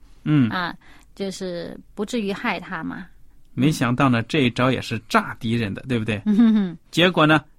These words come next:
Speaker 1: 非利士人一看，好，好，好，参孙被捉到了，就过来了，迎接了。谁知道呢？圣经说，上耶和华的灵大大感动参孙，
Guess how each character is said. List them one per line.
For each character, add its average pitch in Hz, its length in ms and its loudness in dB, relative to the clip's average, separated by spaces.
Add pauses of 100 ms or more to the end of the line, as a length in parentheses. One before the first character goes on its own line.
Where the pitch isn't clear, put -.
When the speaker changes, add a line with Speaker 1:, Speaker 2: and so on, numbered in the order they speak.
(140)
Speaker 1:
非 - 180 -2
利 180 140 2
士 185 160 -2
人 151 160 4
一 170 80 0
看， 165 220 -4
好， 165 280 -6
好， 180 220 2
好， 156 300 2
参 220 280 0
孙 247 220 4
被 214 140 4
捉 160 200 4
到 165 220 4
了， 113 160 -2 (1200)
就 131 160 2
过 131 160 4
来 113 160 4
了， 110 160 -2 (120)
迎 110 240 -2
接 117 200 0
了。 113 120 -4 (500)
谁 - 300 2
知 143 120 0
道 139 200 4
呢？ 123 120 4 (440)
圣 123 200 -2
经 120 160 2
说， 113 280 -2
上 143 520 0 (280)
耶 185 200 2
和 190 160 2
华 139 320 0
的 165 300 0
灵 123 420 4 (220)
大 165 300 2
大 139 220 0
感 - 260 -8
动 123 120 0
参 120 240 -4
孙， 123 240 -2